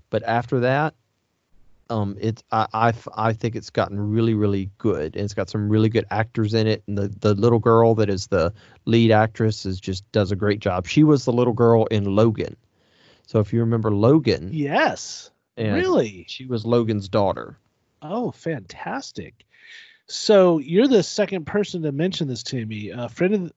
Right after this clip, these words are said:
Speaker 2: of the family told me this just before Christmas, and she said she enjoyed, she thought my son Brett would enjoy it as well. So, uh, you're the, I'll have to add that to the list. Now, the thing is, you talk about what I'm watching.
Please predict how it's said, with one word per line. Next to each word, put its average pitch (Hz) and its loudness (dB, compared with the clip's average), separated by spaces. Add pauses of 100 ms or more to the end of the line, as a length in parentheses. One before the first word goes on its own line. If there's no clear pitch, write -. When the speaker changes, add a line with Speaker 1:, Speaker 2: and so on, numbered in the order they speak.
Speaker 2:
of 131 -4
the 120 -12
family 120 -10
told 135 -4
me 131 -4
this 120 -8
just - -10
before 113 -14
Christmas, 107 -8
and 113 -12
she 135 -6
said 113 -6
she - 0
enjoyed, 160 4
she 156 -2
thought 143 -4
my 123 -6
son 120 -6
Brett 113 -10
would 101 -14
enjoy 95 -12
it 95 -12
as 95 -14
well. 98 -8
So, 95 -10 (640)
uh, 123 0
you're 151 6
the, 160 4
I'll 143 -2
have 156 2
to 143 0
add 127 -4
that 123 -2
to 127 -14
the 120 -10
list. 117 -8 (480)
Now, 160 6
the 160 4
thing 311 4
is, 160 6
you 147 -2
talk 190 4
about 165 4
what 135 0
I'm 123 -6
watching. 123 -4